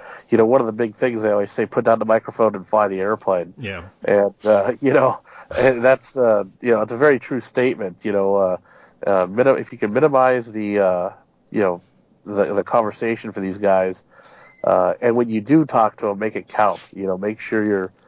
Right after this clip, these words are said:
Speaker 1: giving them information they need, and, you know, try to be reassuring. You want them to sound that, you know, "You're home. This is gonna be okay," and you wanna try to, you know,
Speaker 2: Yeah,
Speaker 1: give
Speaker 2: you
Speaker 1: them some, uh, some sense that, that, that things are gonna work out. So you try to help that out.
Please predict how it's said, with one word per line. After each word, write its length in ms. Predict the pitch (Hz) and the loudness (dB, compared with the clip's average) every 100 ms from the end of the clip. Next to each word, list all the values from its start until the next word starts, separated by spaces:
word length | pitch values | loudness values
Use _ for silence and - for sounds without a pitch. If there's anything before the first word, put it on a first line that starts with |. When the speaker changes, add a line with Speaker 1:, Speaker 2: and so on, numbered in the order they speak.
| - _ _ - | -20 _ _ 0
Speaker 1:
giving 220 | 135 120 | 2 2
them 120 | 120 | 0
information 540 | 127 127 127 120 104 | -2 -2 -2 -4 -4
they 180 | 107 120 | -2 -2
need, 400 | 135 131 131 131 - - | -2 -4 -4 -8 -18 -6
and, 380 | 110 104 101 101 - _ - - | -2 0 0 -4 -12 _ -14 -4
you 100 | 113 | -2
know, 100 | 202 | -2
try 180 | - 240 | -2 -2
to 80 | 185 | 0
be 160 | 131 | 0
reassuring. 540 | 131 123 - 147 127 101 | 0 0 -2 -2 -2 0
You 80 | 113 | 0
want 220 | 165 - | 0 2
them 160 | 135 | -4
to 60 | 120 | -4
sound 420 | - 117 113 117 | 2 4 4 2
that, 140 | 95 - _ _ _ _ _ - | -6 -10 _ _ _ _ _ -4
you 120 | 107 | 2
know, 220 | 95 87 _ _ _ _ - | 2 0 _ _ _ _ -2
"You're 220 | 143 156 | 2 2
home. 340 | 143 143 98 | 2 0 0
This 180 | 98 123 | -6 -8
is 80 | 139 | -4
gonna 140 | 131 | -2
be 200 | 123 110 | -2 0
okay," 560 | 117 110 123 104 87 90 | 0 0 -2 -2 -4 -8
and 160 | 95 92 | -10 -6
you 100 | 98 | -4
wanna 160 | 107 | -4
try 200 | 98 110 | 0 0
to, 180 | 107 95 - _ _ _ _ _ | 0 -4 -10 _ _ _ _ _
you 60 | 104 | -2
know, 200 | 90 98 _ _ - | 0 -2 _ _ -8
Speaker 2:
Yeah, 80 | 123 | -2
Speaker 1:
give 80 | |
Speaker 2:
you 40 | 117 | 2
Speaker 1:
them 120 | 113 | 0
some, 260 | - 107 101 | -2 -8 -4
uh, 300 | 101 95 90 | -2 -2 -4
some 180 | - 123 | -8 -12
sense 320 | - 127 120 - | -2 0 0 -2
that, 280 | 107 104 | -4 -4
that, 220 | 104 98 87 | -2 -4 -2
that 180 | 95 90 _ _ _ - | -6 -6 _ _ _ -4
things 200 | 120 117 | -4 -2
are 40 | |
gonna 140 | 113 101 | -2 0
work 260 | 101 98 107 | 0 0 0
out. 240 | 98 90 | 0 -2
So 80 | - | -8
you 40 | 101 | 0
try 140 | 117 | 2
to 100 | 107 | 4
help 180 | 113 104 | 0 -2
that 160 | 95 | -2
out. 260 | 95 92 80 | 0 -2 -4